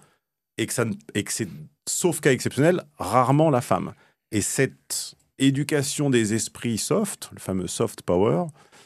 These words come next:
est insidieusement partout, au point que quand,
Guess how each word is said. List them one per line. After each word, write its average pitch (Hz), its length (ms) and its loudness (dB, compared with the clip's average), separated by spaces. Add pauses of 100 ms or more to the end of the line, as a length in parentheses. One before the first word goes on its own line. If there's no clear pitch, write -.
(300)
est 107 220 -4
insidieusement 135 1120 2
partout, 107 500 0
au 160 160 2
point 120 220 -2
que - 160 -2
quand, 151 560 -2